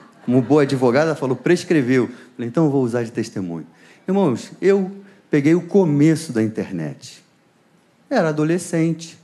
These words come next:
duro, queria jogar os joguinhos, e eu ia pro atalho. Sabia mexer bem em computador,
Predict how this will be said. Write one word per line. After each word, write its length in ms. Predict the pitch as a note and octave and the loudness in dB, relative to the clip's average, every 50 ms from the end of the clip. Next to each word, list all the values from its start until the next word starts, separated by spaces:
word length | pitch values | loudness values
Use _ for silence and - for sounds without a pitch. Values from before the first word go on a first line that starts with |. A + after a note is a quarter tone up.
| _ _ _ _ _ | _ _ _ _ _
duro, 480 | - A#2+ D3 D3+ E3 E3+ D3 A2+ - - - - _ _ _ _ _ _ _ _ _ _ _ _ _ _ | -4 -2 0 2 2 2 0 -2 -6 -8 -18 -20 _ _ _ _ _ _ _ _ _ _ _ _ _ _
queria 280 | - D#3+ C3+ D3+ D#3 C#3+ | -2 0 2 2 2 2
jogar 280 | B2+ C#3 A#2+ C3 C#3 | 2 2 2 2 2
os 80 | C#3+ C3 | 0 2
joguinhos, 760 | B2+ A#2+ F#2+ G2 G#2 A#2 C#3+ D#3 D#3+ D3+ D#3 - - - - - _ _ _ _ _ _ _ _ _ _ _ _ - | 0 -2 -2 -2 -2 0 0 2 0 0 -2 -6 -10 -20 -20 -20 _ _ _ _ _ _ _ _ _ _ _ _ -4
e 80 | F3+ | 0
eu 160 | F3+ F3 D3+ A#2+ | 0 2 2 2
ia 140 | A#2+ C#3+ | 2 0
pro 160 | C#3+ - - F3 | 0 -2 -6 -6
atalho. 580 | A3+ A#3 - F3+ E3+ E3 D#3+ D3 A#2 G2+ G2+ | -6 -4 -4 -2 -2 0 0 0 -2 -4 -6
Sabia 340 | G2+ - C#3+ A#2+ A2+ B2+ B2 | -2 -2 -2 -2 0 -2 -2
mexer 280 | B2+ A#2 G2+ - - A#2 | -2 -2 -4 -2 -4 -2
bem 180 | A2+ B2 C3 | 0 0 -2
em 40 | A#2+ | -2
computador, 680 | - A#2+ G#2+ - - A2 F2+ A2+ D3 F3+ F#3 D#3 - | -4 -8 -10 -8 -8 -8 -4 -2 -2 -2 -2 -2 -6